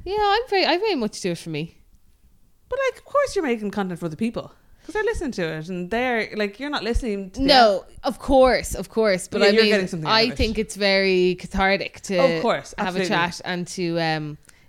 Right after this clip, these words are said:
Speaker 1: express yourself to an audience.
Speaker 2: Definitely.
Speaker 1: Yeah.
Speaker 2: Yeah, ob-, obviously, yeah. We, of course we get, of course we do it for ourselves too.
Speaker 1: Yeah.
Speaker 2: Uh, we're not that selfless.
Speaker 1: What Rose trying to say is,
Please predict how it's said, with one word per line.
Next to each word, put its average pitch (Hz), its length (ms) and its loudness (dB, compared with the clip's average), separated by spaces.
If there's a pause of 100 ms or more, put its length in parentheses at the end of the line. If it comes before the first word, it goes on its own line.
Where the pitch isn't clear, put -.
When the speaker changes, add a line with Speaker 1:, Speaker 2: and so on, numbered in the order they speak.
Speaker 1:
express 202 380 -4
yourself 165 320 -4
to 175 100 -8
an 156 120 -6
audience. 147 600 -10
Speaker 2:
Definitely. 160 420 -10 (120)
Speaker 1:
Yeah. 143 220 -10 (200)
Speaker 2:
Yeah, - 240 0
ob-, 208 280 -6
obviously, 214 380 -4
yeah. 170 220 -4
We, 170 100 -6
of 165 120 -12
course 226 200 -6
we 175 80 -12
get, 156 180 -8
of 151 120 -16
course 170 220 -8
we 165 60 -12
do 151 120 -8
it 147 80 -10
for 156 100 -12
ourselves 143 320 -14
too. 143 220 -10 (160)
Speaker 1:
Yeah. - 580 -10
Speaker 2:
Uh, 156 40 -12
we're 160 80 -8
not 156 160 -14
that - 260 -18
selfless. - 380 -10
Speaker 1:
What 254 180 0
Rose 269 200 4
trying 196 160 -2
to 180 40 -2
say 160 260 -2
is, - 460 -8